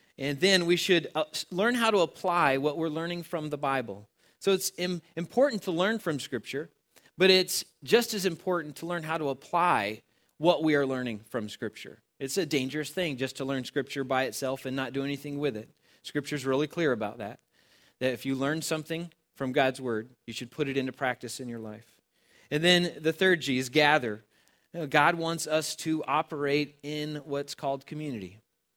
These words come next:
And Jesus modeled this for us. He gathered a small group of, of believers around him, and he poured his life into them. And then after three years or so, he left and said, "I'm leaving the greatest message in the world in your hands. Now I want you to go out and do the same."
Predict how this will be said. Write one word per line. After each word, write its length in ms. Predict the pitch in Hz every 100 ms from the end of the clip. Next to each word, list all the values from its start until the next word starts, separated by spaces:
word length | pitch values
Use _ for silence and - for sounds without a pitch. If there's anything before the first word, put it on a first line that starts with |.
| -
And 140 | 131
Jesus 340 | 127 160 156 160
modeled 320 | 156 160 131
this 160 | 110 -
for 220 | 113 107
us. 100 | -
He 100 | 139
gathered 380 | 143 147 143 135
a 60 |
small 320 | 127 156 143
group 320 | 147 147 143 147
of, 200 | 131 - - _ -
of 220 | 131 123
believers 580 | 143 147 143 127 113 -
around 440 | 143 123 127 127
him, 240 | 117 110 _ _ _ _ _
and 260 | 139 123 120
he 100 | 139
poured 280 | 139 175 170
his 160 | 143
life 320 | 156 165 165 123
into 160 | 101
them. 260 | 101 104 113 _ _ _ _
And 220 | 113 113
then 300 | 120 120 123
after 640 | 120 123 - 123 123 123 113 _ _ _ _
three 200 | 139 135
years 280 | 131 139 131
or 80 | 127
so, 220 | - 139
he 100 | 139
left 380 | 156 139 - -
and 120 | 120
said, 220 | 131 123
"I'm 180 | 120 123
leaving 360 | 131 131 131 131 _ _
the 60 | 120
greatest 360 | 135 135 135
message 360 | 131 123 131 127
in 80 | 127
the 60 |
world 240 | 123 120 120
in 80 |
your 100 | 117
hands. 340 | 117 123 101 98
Now 140 | 110
I 40 | 113
want 220 | 117 113
you 60 |
to 60 | 117
go 180 | 120 117
out 240 | 117 110
and 100 | 123
do 140 | 117 113
the 60 |
same." 340 | 113 127 110